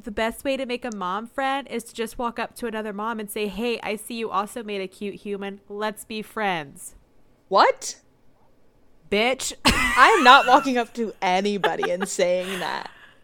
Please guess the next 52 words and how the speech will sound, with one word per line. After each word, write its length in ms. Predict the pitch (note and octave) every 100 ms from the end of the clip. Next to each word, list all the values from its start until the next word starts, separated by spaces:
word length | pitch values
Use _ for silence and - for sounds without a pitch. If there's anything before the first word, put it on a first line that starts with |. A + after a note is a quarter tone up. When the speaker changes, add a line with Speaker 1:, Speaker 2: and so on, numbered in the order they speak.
| _ _ _ _
Speaker 1:
And 100 | D4+
it 80 | D#4+
was, 120 | E4+
like, 340 | D#4+ D#4+ - -
two 240 | C4 C4
girls 300 | G#3+ G#3 A3
with, 100 | A3+
like, 140 | G#3+ -
top 320 | A3 G3+ -
knots 300 | G3+ G#3 -
and, 60 |
like, 160 | A3 G3+
Starbucks 600 | - - E3+ F#3 F#3 -
cups 340 | - F#3+ F3 -
and 100 | F#3+ -
ultra 320 | F#3 - F#3
flare 280 | - F#3 F3+
jeans. 360 | E3+ E3+ F#3+
And 80 | F#3+
I 40 | F#3
was 100 | F3+
like, 140 | F3
"I'm 80 | F3+
about 200 | B3 C#4
to 100 | B3+
fucking 640 | - - - E3 - E3 D3
vomit 360 | D3 D3 D3
on 120 | C#3
my 100 | C3+
keyboard." 420 | C#3 - C3+ - G#3+
Speaker 2:
Were 60 | F3+
the 100 | - -
kids 300 | - G3+ G3+ G#3
even 220 | G3+ F#3+
in 180 | C4+ A3+
it? 240 | C4 -
Because 460 | G3 F#3+ G3 F#3 -
realistically, 640 | F#3+ F3+ F3+ F3+ F3 E3+ E3
that 200 | E3 D#3+
sounds 340 | F3 E3 E3+
like 380 | D#3+ D#3 D3+ _
their 160 | E3+ D#3+
nannies 460 | E3 F3 E3+ E3
were 40 | F#3 D#4
Speaker 1:
Yes, 80 | E4+
Speaker 2:
watching 240 | D#4 D4+
Speaker 1:
they 60 | C#4+
were. 340 | A#3 B3+ D4 D4
Speaker 2:
them. 100 | A3+
Speaker 1:
They 120 | A#3
were, 120 | B3
like, 380 | B3 A#3 G3+